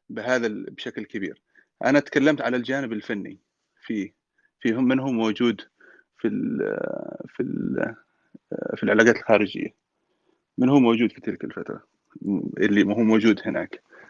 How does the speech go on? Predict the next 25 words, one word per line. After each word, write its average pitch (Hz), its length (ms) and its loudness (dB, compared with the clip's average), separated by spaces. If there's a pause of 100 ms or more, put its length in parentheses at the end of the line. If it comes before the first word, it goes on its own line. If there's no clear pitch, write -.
(160)
في - 280 0 (380)
طبعًا، 135 340 8 (400)
آه، 110 380 -12 (420)
على 110 180 0
سبيل 143 220 0
المثال 123 200 0
أنت 123 180 -4
طبعًا 117 180 -2
أنت 113 300 -4 (400)
ركزت 120 360 -4
على 107 160 -2
موضوع 110 300 -4
حضرموت. - 440 -10 (1160)
في - 120 -2
العلاقات 143 300 0
الخارجية 143 720 -6 (300)
إذا 123 120 -4
بغيت 131 260 -4
تحسبنا 147 420 -6
حضرمي 151 460 -2 (220)
<laughs> - 240 -14
أنا 139 120 -2
معاكم، 131 460 -4 (240)
موجود. 135 440 -8 (200)
<laughs> - 120 -16